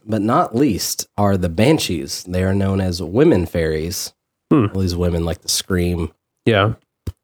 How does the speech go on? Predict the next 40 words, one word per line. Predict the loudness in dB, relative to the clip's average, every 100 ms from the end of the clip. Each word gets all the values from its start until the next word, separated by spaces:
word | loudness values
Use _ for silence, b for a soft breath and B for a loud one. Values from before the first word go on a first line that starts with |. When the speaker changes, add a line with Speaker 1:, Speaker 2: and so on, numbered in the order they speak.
| _ _ _ _ _ _ _ _ -20 -20 -6
Speaker 1:
Um, | -2 0 2 0 -2 -6 _ _ -2
they're | 0
said | 2 2
to |
be | 2
most | 2 2 -2 -10 _ _ _ _ -4
active | -4 -2 -4 -4 -12 _ _ _ _
the | -6
night | -2 -2 -2
before | -4 0 0
a |
death. | 0 -2 -4 -16 _ _ _ _ _ _ _ _ _ _ _ -8 -2
In | 0
folklore, | 2 2 2 2 2
she, | 0 0 -2 -6
she | -2 0
even | 0 2
comes | 2 0
to | 0
the | -2
door | 0 2 2
of | 2
those | 2 0 0
who | -2
are | -4
expected | -4 -8 -4 -4
to | -4
die. | -2 -2 -2 -6 b b b b b b b _
She | -2 0
looks | 2 0
like | -2
a |
full-sized | -2 -2 -2 0 0 0 -2
human | 0 0
female, | 2 2 2 -2 -2
and | -2
through | -2 -2
her | 0
var-, | 0 0 -2
appearance, | -2 0 2 0 -4 -6